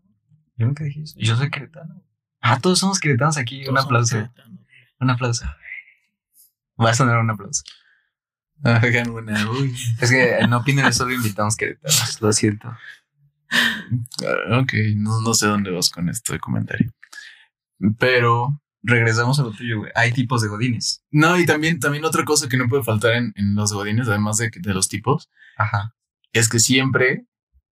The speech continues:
Speaker 3: en la oficina tiene que haber alguien que en su cajón tenga una salsa, una valentina, <laughs> una botanera, un algo, güey.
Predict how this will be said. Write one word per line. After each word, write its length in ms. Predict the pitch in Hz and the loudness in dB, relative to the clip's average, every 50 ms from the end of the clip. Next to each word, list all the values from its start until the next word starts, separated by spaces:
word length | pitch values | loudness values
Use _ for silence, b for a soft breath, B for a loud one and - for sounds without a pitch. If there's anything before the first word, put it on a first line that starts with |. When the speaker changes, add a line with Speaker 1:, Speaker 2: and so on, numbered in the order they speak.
| _ _ - | _ _ -2
Speaker 3:
en 200 | - 90 95 101 | 0 2 4 4
la 80 | 104 | 4
oficina 600 | 98 104 - - - - 117 117 120 120 120 120 | 2 2 0 0 0 2 2 2 2 2 0 -2
tiene 200 | 117 117 107 110 107 | 0 0 0 0 2
que 120 | - 110 | 2 2
haber 160 | 107 104 104 | 2 2 2
alguien 420 | 101 110 123 120 120 127 135 143 143 | 2 0 0 0 -2 -2 -2 -2 -2
que 120 | - 101 | 0 0
en 60 | 98 | 0
su 100 | - - | 0 0
cajón 420 | - 104 95 - - 113 117 120 113 | 0 -2 -2 0 2 2 2 2 2
tenga 240 | 113 110 107 107 104 | 0 0 0 0 0
una 180 | 104 101 95 | 0 0 0
salsa, 380 | - - - - - - - - _ - _ _ _ _ _ _ - | 0 0 -2 0 -2 -4 -4 -4 _ -20 _ _ _ _ _ _ 2
una 160 | 101 101 101 | 4 4 4
valentina, 680 | 92 85 - 151 139 113 - - - 107 110 113 110 107 | 4 4 4 4 4 4 4 4 4 2 2 0 -4 -6
<laughs> 20 | |
una 140 | 110 104 101 | -4 -2 0
botanera, 640 | 98 98 98 - - 90 90 95 101 104 104 104 104 101 | 0 0 -2 -2 -2 -2 0 0 0 2 2 0 -2 0
un 140 | 107 110 | 0 0
algo, 360 | 113 113 123 123 117 101 90 78 | 2 2 0 0 -2 -2 -4 -4
güey. 140 | 82 82 | -8 -12